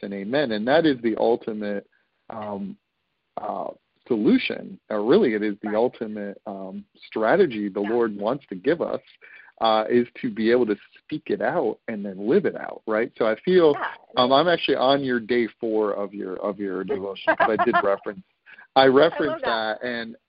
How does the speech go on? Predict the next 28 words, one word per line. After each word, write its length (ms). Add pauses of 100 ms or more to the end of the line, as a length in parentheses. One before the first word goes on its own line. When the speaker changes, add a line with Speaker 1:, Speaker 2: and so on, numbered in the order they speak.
(720)
Speaker 1:
and 180
the 60
reason 280
I'm 160
on 260
that 260
one 380
is, 240 (140)
is 220
I 100
feel 340
like 440
that 300
is 240
the 140
application, 640 (360)
um, 440 (120)
i-, 140 (240)
that 260
I'd 240
like 220
to 100
dig 300
into, 340
right? 240
So 100
I 60
know, 380